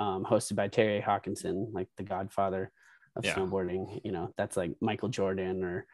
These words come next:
Speaker 1: you know, and he's still very relevant in the, in the sport today. Um, and he hosted, it's a quarter pipe event. It's different than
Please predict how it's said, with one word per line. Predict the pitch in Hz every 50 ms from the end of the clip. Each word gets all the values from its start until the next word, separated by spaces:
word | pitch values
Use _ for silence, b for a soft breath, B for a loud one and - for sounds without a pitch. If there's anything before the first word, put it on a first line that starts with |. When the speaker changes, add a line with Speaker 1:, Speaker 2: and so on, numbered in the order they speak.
| b b b b b b b -
Speaker 1:
you | - 131
know, | 90 78 139 113 - - - - - -
and | 123 -
he's | 123 120 113
still | - - 127 113
very | 101 107 101 95 92
relevant | 95 92 87 92 101 73 76 -
in | 107 104
the, | 101 104 - - -
in | 117 98
the | 90
sport | - - - 98 - -
today. | - 101 80 - - - - B B B B B B B B -
Um, | 131 123 117 110 98 - - - - - - _ _ _ _ -
and | 131 123
he | 127 131 120
hosted, | 123 113 113 - - 113
it's | 104 101 -
a | 95
quarter | - - 139 135 127
pipe | 120 - 127 107 107
event. | 107 110 110 110 - 101
It's | 107 101
different | 95 120 113 - - 110 107 - -
than | 90 104 107 104 104 104 -